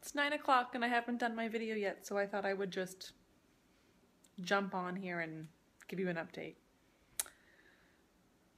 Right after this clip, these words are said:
Hmm, dum-de-dum. So the puker is stopped puking, but the puker is still up. It's nine o'clock and he's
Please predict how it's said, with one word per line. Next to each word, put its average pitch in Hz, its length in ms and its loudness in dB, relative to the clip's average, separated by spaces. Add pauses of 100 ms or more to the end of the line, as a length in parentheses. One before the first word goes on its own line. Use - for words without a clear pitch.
(120)
Hmm, 359 920 0
dum-de-dum. 214 680 0
So 202 140 0
the 202 100 -4
puker 254 400 -2
is 269 220 0
stopped - 400 2
puking, 190 400 -4
but 175 140 -4
the 175 80 -4
puker 208 440 -2
is 190 160 0
still 180 280 -2
up. 165 240 -2
It's 175 160 -10
nine 175 180 2
o'clock 170 400 -2
and 175 80 -8
he's 185 400 -10